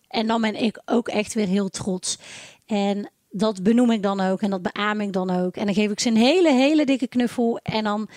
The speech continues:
benoem ik ook dat ik gewoon trots op ze ben, dat ze dat op een veilige, verantwoordelijke manier hebben gedaan. En nou ja, weet je, ik ben gewoon heel erg blij dat ik hun mama mag zijn. En dat ik hun mag helpen bij het ontdekken van de wereld.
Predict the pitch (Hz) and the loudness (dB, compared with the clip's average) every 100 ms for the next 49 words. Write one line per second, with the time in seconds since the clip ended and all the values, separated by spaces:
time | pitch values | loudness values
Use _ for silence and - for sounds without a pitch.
0 | - - - _ _ 233 269 277 269 277 | -20 -20 -20 _ _ 2 4 4 2 2
1 | 262 233 - 240 226 277 311 - - 247 | 2 0 0 -2 0 -2 0 -2 -2 -2
2 | 220 226 226 - 220 208 220 190 208 214 | 2 2 0 -2 -2 -2 -2 -2 0 0
3 | - 220 262 262 226 226 220 202 220 226 | 2 2 4 4 4 0 0 -2 0 0
4 | 226 214 208 196 196 196 175 175 185 208 | 2 0 0 0 0 0 2 0 -2 -6
5 | - - _ _ _ _ _ _ _ _ | -6 -10 _ _ _ _ _ _ _ _
6 | - 170 - - _ _ _ _ _ _ | -14 -10 -8 -10 _ _ _ _ _ _
7 | 202 - - _ _ - 220 233 220 214 | -2 -2 -6 _ _ -4 0 2 2 2
8 | 214 208 202 214 220 220 220 214 247 269 | 2 2 2 2 0 -2 -2 0 2 2
9 | 262 247 - 233 220 220 - - - - | 2 0 -2 -2 0 -4 -10 -18 -20 -20
10 | - - 214 208 208 208 214 208 202 190 | -20 -6 -2 -2 -4 0 0 0 -2 0
11 | 196 226 254 247 226 214 214 214 - 226 | 2 2 2 0 0 0 0 -4 -4 -2
12 | 214 208 202 208 202 196 202 196 190 202 | 0 0 -2 -2 0 2 2 0 -2 -4